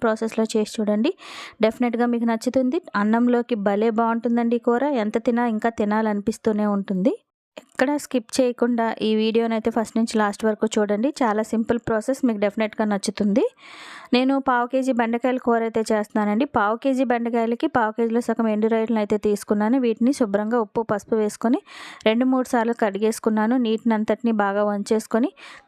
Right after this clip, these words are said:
తగినంత ఆయిల్ వేసుకొని, ఆయిల్లో వీటన్నింటినీ మంచి అరోమా వచ్చేంత వరకు మీడియం ఫ్లేమ్ పెట్టుకొని అటు ఇటు కలుపుకుంటూ ఫ్రై చేసుకొని ఒక ప్లేట్లోకి తీసేసుకోవాలి.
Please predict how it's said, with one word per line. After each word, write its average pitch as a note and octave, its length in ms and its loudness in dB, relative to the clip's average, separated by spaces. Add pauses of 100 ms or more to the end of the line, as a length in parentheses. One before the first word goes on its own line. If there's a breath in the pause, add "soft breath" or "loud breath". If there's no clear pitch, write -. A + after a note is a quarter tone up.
(120)
తగినంత B3+ 420 0 (180)
ఆయిల్ A#3 260 -2
వేసుకొని, A#3 420 0 (120)
ఆయిల్లో A3+ 340 0
వీటన్నింటినీ A3 600 0 (120)
మంచి A3+ 320 2
అరోమా A3 340 0
వచ్చేంత G#3+ 380 -2
వరకు G#3+ 200 0 (100)
మీడియం G#3+ 300 0
ఫ్లేమ్ A3 240 0
పెట్టుకొని A3+ 420 0
అటు G#3+ 200 -2
ఇటు G#3+ 220 -2
కలుపుకుంటూ G#3+ 440 -2
ఫ్రై G3+ 140 0 (100)
చేసుకొని B3+ 320 0
ఒక A3+ 140 0
ప్లేట్లోకి G3+ 460 0
తీసేసుకోవాలి. G3 720 0